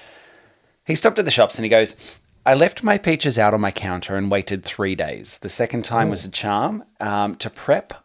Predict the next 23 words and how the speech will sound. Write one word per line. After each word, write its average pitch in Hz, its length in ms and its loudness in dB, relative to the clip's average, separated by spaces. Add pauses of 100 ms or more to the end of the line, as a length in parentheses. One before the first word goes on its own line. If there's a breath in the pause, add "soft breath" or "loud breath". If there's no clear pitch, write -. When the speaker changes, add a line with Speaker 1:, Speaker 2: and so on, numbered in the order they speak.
Speaker 1:
I 107 160 4
opened 123 360 0
my 120 160 2
window 98 380 -2
and 98 180 -4
let 98 140 -4
the 98 60 -14
cool 113 180 -4
breeze 107 260 -2
flow 98 280 -2
in, 95 300 -2 (120)
uh, 90 400 -10
and 98 180 -8
put - 200 -2
on, 113 320 2 (760 loud breath)
uh, 92 220 -6
Mystery 107 520 4
of 92 140 -2
Love, 90 560 -4 (240)
uh, 90 240 -10
and 104 140 0
laid 120 180 6
back. 95 440 0